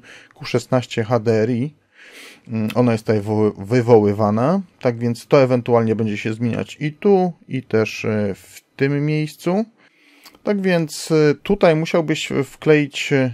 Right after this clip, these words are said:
ścieżkę do swojego fontu.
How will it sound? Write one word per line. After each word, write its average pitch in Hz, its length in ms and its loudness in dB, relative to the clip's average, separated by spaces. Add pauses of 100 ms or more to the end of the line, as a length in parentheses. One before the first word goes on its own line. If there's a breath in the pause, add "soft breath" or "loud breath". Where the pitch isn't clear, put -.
(120)
ścieżkę - 560 -4
do 104 520 0 (340)
swojego 113 440 -2
fontu. 117 480 -2